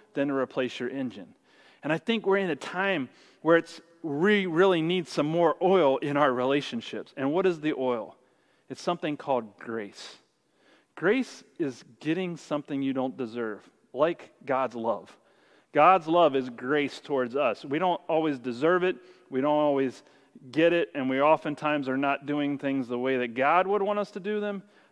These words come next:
And yet God still loves us and offers grace to us.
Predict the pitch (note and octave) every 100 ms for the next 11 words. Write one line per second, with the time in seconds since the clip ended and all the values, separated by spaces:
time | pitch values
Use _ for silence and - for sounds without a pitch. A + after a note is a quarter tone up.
0 | _ D3 C#3 D3 C#3+ C3+ C#3 C3 B2 -
1 | B2+ B2 B2 A2+ A#2 A2 - C3 A#2+ A#2+
2 | A#2+ G#2 - A#2 A2+ - A2+ G#2+ G#2